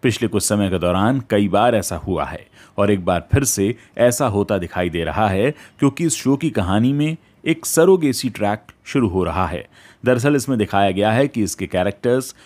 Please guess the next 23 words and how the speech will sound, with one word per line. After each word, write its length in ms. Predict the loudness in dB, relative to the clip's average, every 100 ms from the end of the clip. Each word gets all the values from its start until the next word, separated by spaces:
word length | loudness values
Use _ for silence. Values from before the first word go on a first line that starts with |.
| _
विराट 480 | -2 2 4 2 0
और 140 | -6 -6
सई 340 | -2 -2 -4
की 60 | -8
शादी 340 | -6 -4 -2
हुई 220 | 2 2 4
है 240 | 2 0 -8 -14
और 100 | -10
शादी 360 | -6 -2 -2 -2
के 120 | -4
बाद 360 | 0 2 2 -2 _ _ -4
भवानी 560 | 0 2 2 0 -4 -10 _ -4
विराट 460 | 2 4 4 2
और 80 | -2
सई 280 | -2 0 -2
को 240 | -2 -6 -6 -12 _
कुलदेवी 440 | 0 4 4 2 0
के 100 | 0
मंदिर 320 | 0 -2 -4
तक 200 | -4 -2
लेकर 260 | -2 -2
जाती 340 | -4 -4 -4 -6
है। 220 | -4 -6